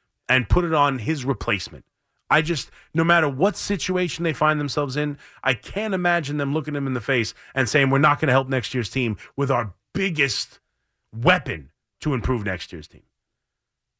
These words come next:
We're gonna pass on that, and we're gonna draft our future."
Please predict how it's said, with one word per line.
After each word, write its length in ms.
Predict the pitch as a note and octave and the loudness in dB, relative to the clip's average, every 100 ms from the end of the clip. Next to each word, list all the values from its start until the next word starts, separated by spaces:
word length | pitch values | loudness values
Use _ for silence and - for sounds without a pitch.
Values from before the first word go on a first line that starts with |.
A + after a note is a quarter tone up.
| _ _ _ _ - | _ _ _ _ -2
We're 140 | D3+ | 0
gonna 140 | D3+ B2+ | 2 2
pass 440 | - F#3 G3+ - | 4 4 4 2
on 160 | B2 G#2 | 0 2
that, 240 | G2+ G#2 | 0 0
and 140 | B2+ C3+ | -2 -2
we're 80 | |
gonna 140 | C3 A#2+ | -2 0
draft 340 | C3 C3 A2 | 2 0 0
our 80 | A2+ | -2
future." 400 | - A2+ - | -2 -6 -6